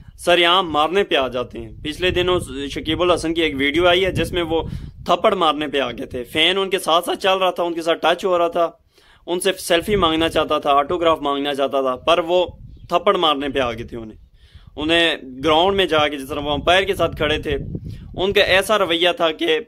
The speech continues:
بہت زیادہ لوگ ان سے اینگری ہوئے ہیں، بہت زیادہ لوگوں نے ناپسند، نا-، ناپسند کیا اس واقعے کو۔ اس لیے روہت شرما کو اگر کمپیئر کیا جائے تو بہت اچھا جیسچر جا رہا ہے، بہت اچھا میسج جا رہا ہے۔ بے شک ہمارے فین آ کے ہم سے ہگ ہوں،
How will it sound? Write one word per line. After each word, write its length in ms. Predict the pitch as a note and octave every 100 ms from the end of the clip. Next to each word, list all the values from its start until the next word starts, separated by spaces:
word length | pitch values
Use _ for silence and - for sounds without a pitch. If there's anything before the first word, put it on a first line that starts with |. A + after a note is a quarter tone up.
| A3
بہت 180 | F3+ G3+
زیادہ 240 | F#3 E3+
لوگ 340 | E3 D3 D3 C#3
ان 160 | D3
سے 100 | C#3+
اینگری 440 | D3 D3 D3 D#3 E3
ہوئے 220 | D3+ C#3
ہیں، 100 | B2+ _ _ _ -
بہت 180 | D#3 F3
زیادہ 300 | E3+ E3+ D#3
لوگوں 260 | D3 D3+
نے 120 | D#3+ D#3
ناپسند، 680 | C#3+ C#3+ D3+ - D#3+ E3+
نا-، 280 | C#3 C#3 C#3
ناپسند 460 | D3 D3 - F3 F#3
کیا 180 | F3
اس 220 | D#3 C#3 C#3
واقعے 340 | C3+ B2+ C#3
کو۔ 200 | B2 A#2+ _ - - - -
اس 180 | - G3
لیے 140 | G3
روہت 240 | E3+ F#3+ G3
شرما 300 | F#3+ F3 E3+
کو 140 | E3+
اگر 180 | C#3+ D3+
کمپیئر 360 | C#3+ C3 D#3
کیا 240 | D3+ D3 D3
جائے 240 | C#3 C3+
تو 200 | A2+ B2 _ _ _ B2
بہت 260 | C#3 D#3+ D#3+
اچھا 260 | D3+ E3
جیسچر 400 | D3+ C#3+ C#3+ D#3
جا 260 | C3 C#3 C3
رہا 160 | C3
ہے، 200 | B2 -
بہت 240 | C3+ D3 D#3+
اچھا 240 | D3+ E3
میسج 380 | D3 C#3+ C#3 C#3+
جا 200 | C#3 C3
رہا 120 | C3
ہے۔ 60 | B2 - - - -
بے 120 | D#3
شک 220 | G#3 G#3
ہمارے 260 | F3+ E3 D#3+
فین 380 | D#3+ D#3 D#3+
آ 120 | D#3 D3
کے 140 | -
ہم 140 | C#3
سے 160 | C3 C#3
ہگ 240 | C3 C#3
ہوں، 220 | C#3+ C3+